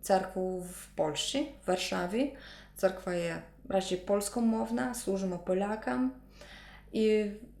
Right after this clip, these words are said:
проповідуємо Боже Слово про те, що зараз немає жодного осуду для тих, котрі є в Ісусі Христі. Це є в листі до Римлян, восьма глава, перший стих.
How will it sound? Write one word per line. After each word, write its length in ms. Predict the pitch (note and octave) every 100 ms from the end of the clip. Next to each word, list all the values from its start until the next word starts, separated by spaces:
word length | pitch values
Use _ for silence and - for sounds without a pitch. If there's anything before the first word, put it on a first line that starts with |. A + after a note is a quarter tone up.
| - - - -
проповідуємо 640 | B3 A#3+ A3+ G#3+ G#3+ G3
Боже 280 | F#3+ G3 F#3+
Слово 320 | - F#3+ F3+
про 180 | F3+ E3+
те, 320 | - A3 A3+ C4 - -
що 340 | - - F3 E3+ -
зараз 680 | F3 F3+ A#3+ B3+ B3 A#3+ - -
немає 560 | F#3 G3 G3+ F3+ E3
жодного 720 | D#3+ G3+ A3 A#3 A3+ A#3 - - -
осуду 680 | F#3+ F#3+ - F#3+ F#3 F#3 - -
для 160 | D#3+ E3+
тих, 460 | - G3 G3 G3 - - -
котрі 440 | - - E3+ F3 E3+
є 140 | E3+
в 160 | E3 E3
Ісусі 380 | - - -
Христі. 480 | F3 - - - C#3+ - -
Це 260 | A3+ G3
є 200 | F#3 F3 F3
в 40 |
листі 360 | F3 F3 F3 D#3 D#3+
до 140 | A3
Римлян, 440 | A#3+ A#3 A3+ A3+ A3+ - - - - - - - - - - -
восьма 300 | F#3+ F3+ F3
глава, 360 | D#3+ D#3+ E3 D#3+
перший 260 | - - -
стих. 320 | - -